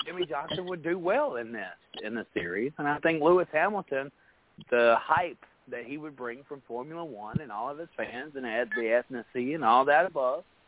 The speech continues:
uh, it would be very popular to put him in. I mean, I, Lewis Hamilton compared to Brittany Force, I mean, that, those are, that's both, like, you're in prime time, right?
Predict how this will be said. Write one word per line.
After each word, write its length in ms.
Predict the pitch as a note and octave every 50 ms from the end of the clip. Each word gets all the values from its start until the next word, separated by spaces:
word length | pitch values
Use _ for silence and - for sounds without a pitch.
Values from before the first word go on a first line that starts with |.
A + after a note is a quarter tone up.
| _ _ _ _ _ _ _ _ _ _ _ _
uh, 140 | - - C#3
it 40 | D3+
would 160 | E3+ F3+ E3+
be 80 | F3 F#3
very 240 | F#3 E3+ F3+ G#3 G3+
popular 640 | - - - F3 - E4+ - - B2+ G#2+ - G2+ F#2
to 80 | F#2+
put 180 | - - A#2 F#2+
him 300 | F2 G2+ G2 F#2+ F2+ F#2+
in. 220 | F#2+ F#2 F2 F2+
I 120 | F#2 G#2+ C3
mean, 240 | D3+ E3+ F3+ E3
I, 720 | B2 F#2 D2+ G#1+ G1+ - - - - - - - - - -
Lewis 240 | - - G#4+ - C4+ -
Hamilton 640 | D#3+ E3+ E3+ G3 G3+ F#3 F3 - D#3+ C3+ B2+ B2 A2+ - _
compared 420 | - C3+ A#2+ - D3+ D#3+ D#3+ D3+ B2+
to 40 | A2+
Brittany 400 | G2+ A#2+ D3+ D#3+ C3 A#2+ A2 F#2+ -
Force, 400 | - C3+ D#3 D#3+ A#2+ F#2+ F#2 - - - _ _ _ _ _ _ _ _ _
I 60 | - G#2+
mean, 520 | G#2+ A2 G#2+ G#2 G#2 G#2 G#2 F#2+ F#2+ G2+
that, 200 | F#2+ A#2 C#3 C#3 G#2
those 220 | D#3 F3 G#3+ B3 -
are, 300 | - C4 C4+ B3 A3+ G3+ - _ _ _ _ _ _ _ _ _ _ _ - - - - - _ - -
that's 180 | E3 G3 G#3 _ - - C3 A2+
both, 320 | C3 C3+ E3 F#3 G3 F3+ - - - - _ _ -
like, 220 | A#2+ A#2+ B2 B2+ A2+ G#2+ A2
you're 200 | D3+ F3+ G3 G3+
in 120 | G3+ F#3 D#3
prime 400 | - - D#3 D#3 D#3+ D#3+ D3+ C3
time, 420 | - A#2+ A2 G2+ F#2+ F2+ F2 F2+
right? 300 | G2 G2 G#2+ B2 C3 -